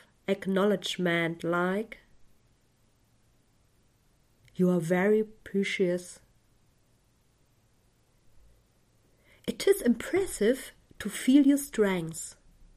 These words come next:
I appreciate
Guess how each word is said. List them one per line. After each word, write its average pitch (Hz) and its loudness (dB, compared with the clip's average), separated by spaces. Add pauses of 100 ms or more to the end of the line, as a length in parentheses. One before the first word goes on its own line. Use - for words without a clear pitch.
(3500)
I 185 6
appreciate 160 2